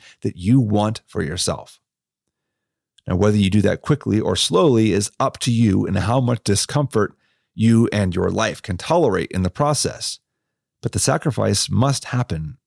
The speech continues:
regardless. Transformation is never comfortable or easy. That's just the nature of the game. So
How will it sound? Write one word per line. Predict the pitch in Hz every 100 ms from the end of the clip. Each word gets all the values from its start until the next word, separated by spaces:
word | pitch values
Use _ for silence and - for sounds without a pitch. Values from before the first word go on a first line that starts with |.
| -
regardless. | 90 104 135 80 - - - _ _ _ _ _ _ _ _ _
Transformation | - 127 135 - 120 127 180 - - 131 - _ _ _ _ _ _ _
is | - 95
never | 135 151 104
comfortable | 101 - 131 - 78 73 80 - _ _ _ _ _
or | - 101
easy. | 117 131 95 73 _ _ _ _ _ _ _ _ _ _ _ _
That's | 101 -
just | 127 -
the |
nature | 95 98 -
of | -
the | -
game. | 104 123 90 - _ _ _ _ _ _ _ _ _ _ _ _ _ _ _ _ _ _ _ _ -
So | 131 -